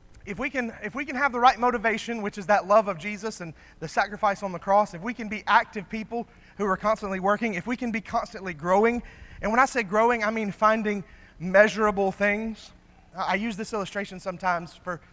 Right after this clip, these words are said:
those of you that, um, didn't live at my house with my wife and you were allowed to write on the walls. You had your kids and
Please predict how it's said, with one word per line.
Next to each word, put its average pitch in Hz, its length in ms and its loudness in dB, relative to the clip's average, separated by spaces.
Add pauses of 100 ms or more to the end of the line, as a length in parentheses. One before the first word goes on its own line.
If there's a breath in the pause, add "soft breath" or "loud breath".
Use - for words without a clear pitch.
(460 soft breath)
those 208 240 -2
of 196 100 -8
you 208 200 -4
that, 170 280 -2
um, 139 320 -2 (800 soft breath)
didn't 214 220 0
live 214 160 2
at 160 60 -10
my 190 140 4
house 214 380 2
with 170 100 -8
my 175 200 2
wife 202 400 0
and 165 100 -10
you 190 80 -8
were 180 120 -2
allowed 185 360 4
to 175 100 -12
write 180 320 2
on 180 120 -6
the 170 60 -6
walls. 190 580 4 (240 loud breath)
You 175 100 -6
had 202 220 4
your 175 80 -4
kids 196 380 0
and 135 120 -10